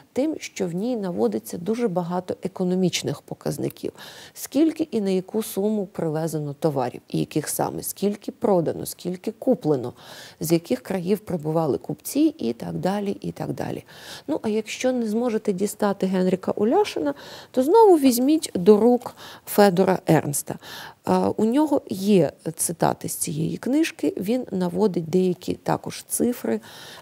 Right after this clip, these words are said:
е, які дуже ретельно з архівів, із листування, із різних книжок збирав, е, Генрік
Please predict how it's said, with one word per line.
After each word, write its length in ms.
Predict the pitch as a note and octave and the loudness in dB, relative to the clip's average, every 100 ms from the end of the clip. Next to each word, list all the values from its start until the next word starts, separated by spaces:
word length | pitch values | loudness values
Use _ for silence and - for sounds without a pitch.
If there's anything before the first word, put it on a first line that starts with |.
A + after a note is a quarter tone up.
| - | -4
е, 280 | - F3 E3+ | 0 2 2
які 600 | D#3+ D#3 D3+ - G#3 F#3+ - _ _ _ _ _ _ _ - | 0 0 -2 0 2 4 2 _ _ _ _ _ _ _ -2
дуже 360 | D#3+ G#3+ F3+ | 2 4 4
ретельно 800 | E3+ D#3+ - B3+ C4+ C4 B3+ A#3 - | 2 -2 0 2 2 2 0 0 0
з 320 | F#3 E3+ D3 - | 0 0 -2 -2
архівів, 640 | E3 - - G#3+ G#3+ F#3+ | -2 -4 -2 0 2 2
із 180 | D#3 D3 | 0 0
листування, 640 | D3+ D3 D#3+ F3 G#3+ G3+ | 0 0 -4 -2 -2 0
із 100 | E3+ | 0
різних 360 | E3 D3 D#3+ D3+ | 0 -2 -4 -8
книжок 480 | D#3+ D3+ F#3+ A3 - - - - | -6 -2 0 -2 -6 -20 -20 -10
збирав, 720 | E3 D3 D#3+ D#3+ F3 F#3+ F3+ - | -8 0 0 2 0 -2 -4 -6
е, 40 | - - | -4 -4
Генрік 520 | - E3 D3+ D3 C#3 | -2 0 2 2 0